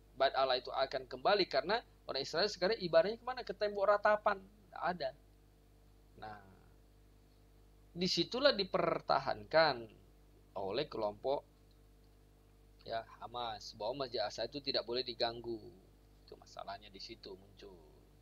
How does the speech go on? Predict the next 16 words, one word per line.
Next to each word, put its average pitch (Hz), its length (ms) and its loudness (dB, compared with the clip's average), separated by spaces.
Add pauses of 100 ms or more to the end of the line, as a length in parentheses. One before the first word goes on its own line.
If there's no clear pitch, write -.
(1200)
Nah, 50 240 -20 (1400)
ya, 110 240 -8 (960)
se-, - 240 -10
karena 208 480 6 (320)
kelompok 233 400 4
Hamas, 214 560 2
ya, 190 240 -2 (720)
Islam 202 720 2 (720)
Hamas 185 400 0
ini 220 240 -4
juga 226 240 -8
berpikir 208 560 0
bahwa 214 240 0
justru 214 400 0
nanti 196 400 -2
yang 214 160 2